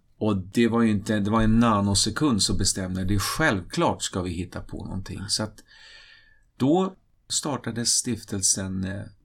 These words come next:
Tummeliten med Hugo Lagerkrans, känd barnprofessor för prematur, och tre andra. Och nu precis i år, i den fjortonde november, så lanserar vi, då är det en, en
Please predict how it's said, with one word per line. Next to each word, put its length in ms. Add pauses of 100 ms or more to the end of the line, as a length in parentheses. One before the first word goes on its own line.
(280)
Tummeliten 600
med 300 (320)
Hugo 260
Lagerkrans, 840
känd 200
barnprofessor 1000 (120)
för 160
prematur, 760 (680)
och 160
tre 220
andra. 320 (880)
Och 140
nu 320 (380)
precis 460
i 40
år, 220
i 320
den 100
fjortonde 640
november, 520
så 200
lanserar 500
vi, 340
då 160
är 100
det 60
en, 200
en 380